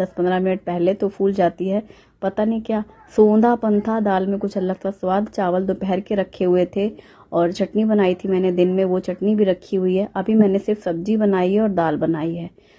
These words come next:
चटनी फ्रिज से निकाल के लाई हूँ, क्योंकि मैंने बनाई थी दोपहर में। और वो चावल निकाल के रखे साइड में, सामने रख लिए, कई बार भूल जाती हूँ ना मैं। और दूध सामने उबल ही चुका था,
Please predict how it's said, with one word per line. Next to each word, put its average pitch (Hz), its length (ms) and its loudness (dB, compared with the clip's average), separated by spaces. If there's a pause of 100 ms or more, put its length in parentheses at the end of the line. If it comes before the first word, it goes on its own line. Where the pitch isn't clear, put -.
(200)
चटनी 202 420 0
फ्रिज 196 220 -2
से 214 140 -2
निकाल 202 320 0
के 190 140 -2
लाई 196 260 0
हूँ, 240 180 0
क्योंकि 208 240 -8
मैंने 185 180 0
बनाई 180 380 0
थी 202 120 -8
दोपहर 202 320 -4
में। 226 180 0 (640)
और 202 460 2 (280)
वो 180 380 0 (380)
चावल 170 400 2 (120)
निकाल 175 360 -4
के 175 160 -10
रखे 180 380 -10 (760)
साइड 165 240 2
में, 175 100 0
सामने 175 400 0
रख 165 240 -4
लिए, 175 100 0
कई 185 140 -4
बार 190 140 0
भूल 180 260 2
जाती 175 320 -4
हूँ 190 100 2
ना 294 100 4
मैं। 220 180 2 (440)
और 185 160 0
दूध 175 360 0
सामने 180 380 0
उबल 196 400 0
ही 233 100 2
चुका 220 320 -2
था, 247 240 -6